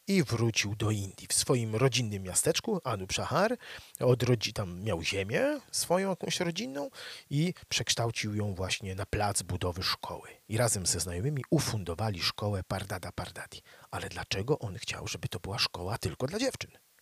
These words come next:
No właśnie dlatego, co wam mówiłem na początku, bo tam dziewczynom jeszcze niedawno jakby zabroniono chodzić do szkoły, a Singh wrócił z Ameryki i mówi: „Nie no, ludzie kochani, tak nie wolno, trzeba to zmienić”.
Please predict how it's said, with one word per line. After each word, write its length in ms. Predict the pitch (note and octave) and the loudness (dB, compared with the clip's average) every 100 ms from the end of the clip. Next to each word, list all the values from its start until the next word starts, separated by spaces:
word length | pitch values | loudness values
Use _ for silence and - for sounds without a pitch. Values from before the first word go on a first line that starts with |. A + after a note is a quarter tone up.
| _ - - - - | _ -12 -10 -8 -6
No 80 | |
właśnie 420 | A2 A#2 B2 - A#2+ | -2 0 2 0 -2
dlatego, 460 | G#2+ - - F#2+ | -4 -4 -4 -4
co 120 | - | -2
wam 140 | A#2+ A2 | -2 -4
mówiłem 340 | G#2+ F#2 F#2 | -4 -6 -8
na 80 | A#2+ | -8
początku, 560 | - - F#3+ F#3 - G#2+ | -8 -2 -2 -2 -6 -6
bo 140 | G2 - | -6 -2
tam 320 | A2+ E2+ D#3+ - - - | -4 -2 -6 -8 -14 -6
dziewczynom 680 | A#2 A#2+ - G2+ E2 A#2+ E2+ | -4 -2 0 -2 0 -2 0
jeszcze 340 | F#2+ - G2 - _ _ _ - | 0 0 -2 -4 _ _ _ 0
niedawno 680 | A#3+ C#4 C4 E3+ A2+ D#3 G3+ _ - - - - | 2 4 4 4 2 2 -2 _ -20 -20 -20 -8
jakby 340 | A2+ G2 G#2 - | -8 -4 -4 6
zabroniono 680 | C#3 B2+ F3+ C#4 E4+ A#3 | 6 6 2 4 6 6
chodzić 300 | C3+ A#2+ G2 | 4 0 -2
do 100 | F#2+ | -2
szkoły, 380 | - - F2+ F2+ - | -2 -4 -10 -6 4
a 80 | |
Singh 340 | B2+ - A3+ C3+ | 8 8 8 4
wrócił 280 | F#3 - C3+ | 4 4 6
z 80 | |
Ameryki 420 | B2+ G2+ G#2+ - C3 | 6 4 0 0 -2
i 40 | |
mówi: 220 | B2 A2+ | -2 -2
„Nie 300 | B2 B2+ C#3+ | 0 0 0
no, 120 | F#2 | -4
ludzie 400 | E2+ E3 G3+ - | -2 0 0 -2
kochani, 600 | - A2+ - A#3 - - - - - - | -6 -6 -4 -6 -10 -14 -20 -20 -14 6
tak 200 | - - - | 6 6 -2
nie 100 | F#3+ | 6
wolno, 380 | E4 C#4+ A#2 F#2+ | 6 6 2 2
trzeba 340 | - F#2+ F#2 | 2 4 0
to 120 | - | 0
zmienić”. 440 | G3 D4 G#2 - | 0 0 -2 -4